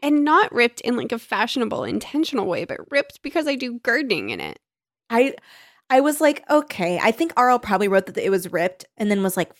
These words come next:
Speaker 2: "Fuck, that's fashionable right now. Okay, um."
Speaker 1: <laughs>
Speaker 2: <laughs>
Speaker 1: It's like, "No, I
Speaker 2: Like,
Speaker 1: need
Speaker 2: as
Speaker 1: to
Speaker 2: if
Speaker 1: make
Speaker 2: you
Speaker 1: it
Speaker 2: can
Speaker 1: clear that
Speaker 2: tell.
Speaker 1: these are, like, work clothes."
Speaker 2: <laughs>
Speaker 1: Also, I need to make it clear that she always dresses impeccably. So
Speaker 2: Yeah.
Speaker 1: this is weird.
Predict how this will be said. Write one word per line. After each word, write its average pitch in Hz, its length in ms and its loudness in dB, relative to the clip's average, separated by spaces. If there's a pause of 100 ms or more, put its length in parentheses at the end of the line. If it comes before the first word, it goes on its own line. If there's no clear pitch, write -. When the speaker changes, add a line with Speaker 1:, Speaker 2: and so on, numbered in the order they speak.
Speaker 2:
"Fuck, 196 240 -8
that's - 200 -8
fashionable 196 440 0
right 156 180 -2
now. 85 280 -8
Okay, 175 240 0 (120)
um." 185 420 2
Speaker 1:
<laughs> - 60 0 (880)
Speaker 2:
<laughs> - 20 -
Speaker 1:
It's 302 800 4
like, 196 180 -10
"No, 214 140 4
I 214 40 4
Speaker 2:
Like, 214 100 2
Speaker 1:
need 254 80 8
Speaker 2:
as 233 80 4
Speaker 1:
to 254 60 6
Speaker 2:
if 254 40 8
Speaker 1:
make 208 100 4
Speaker 2:
you 269 80 6
Speaker 1:
it 190 40 0
Speaker 2:
can 202 100 0
Speaker 1:
clear 202 140 2
that 175 100 6
Speaker 2:
tell. 160 140 2
Speaker 1:
these 196 180 -2
are, 196 80 -2
like, 190 260 -4 (540)
work 180 380 -6
clothes." - 800 -8 (180)
Speaker 2:
<laughs> 240 640 -2 (680)
Speaker 1:
Also, 220 240 -2
I 220 80 4
need 196 160 0
to 190 80 -2
make 185 180 -2
it - 80 -10
clear 185 240 -8
that - 140 -8
she - 220 -8
always 185 420 -4
dresses 170 480 -6
impeccably. 190 1040 -8 (380)
So 196 80 -4
Speaker 2:
Yeah. 165 240 2
Speaker 1:
this - 200 4
is 233 200 -2
weird. 180 600 -2